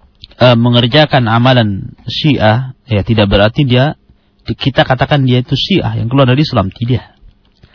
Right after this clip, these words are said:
Artinya dia telah tersifati salah satu sifat penyimpangan daripada Syiah. Seperti di, kalau kita melihat sejarah dahulu, Syiah Fatimiyah.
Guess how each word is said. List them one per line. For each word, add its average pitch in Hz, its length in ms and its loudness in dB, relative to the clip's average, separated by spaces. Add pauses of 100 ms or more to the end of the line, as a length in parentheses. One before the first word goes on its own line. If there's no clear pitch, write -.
(420)
Artinya 156 400 2
dia 147 320 2
telah 131 240 -2
tersifati 160 760 0
salah 117 240 0
satu 151 300 -2
sifat 160 500 -2
penyimpangan 135 640 0
daripada 117 320 -2
Syiah. - 560 -6 (1800)
Seperti 160 480 0
di, 143 180 4 (520)
kalau 123 180 2
kita 190 220 0
melihat 143 240 2
sejarah 113 400 2
dahulu, 107 420 -4 (1120)
Syiah 180 320 0
Fatimiyah. 143 640 0